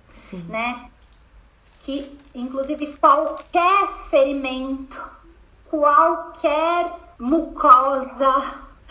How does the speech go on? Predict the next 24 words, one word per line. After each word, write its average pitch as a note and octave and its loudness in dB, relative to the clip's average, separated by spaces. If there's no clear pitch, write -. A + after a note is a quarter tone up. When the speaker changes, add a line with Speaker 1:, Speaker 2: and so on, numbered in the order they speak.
Speaker 2:
qualquer C4 0
porta C4 -2
de B3+ -8
entrada. A#3+ -6
A A#3 -10
gente A#3+ -14
tá A#3+ -6
em A#3+ -8
época C4+ -8
de C4+ -12
pandemia, B3 -4
onde B3+ -6
não A#3+ -10
se - -10
pode A#3+ -6
colocar B3+ -6
a - -6
mão A3+ -8
na A3 -6
boca, C#4 2
a B3+ 0
mão B3 -6
no A3+ -14
nariz, C#4 -6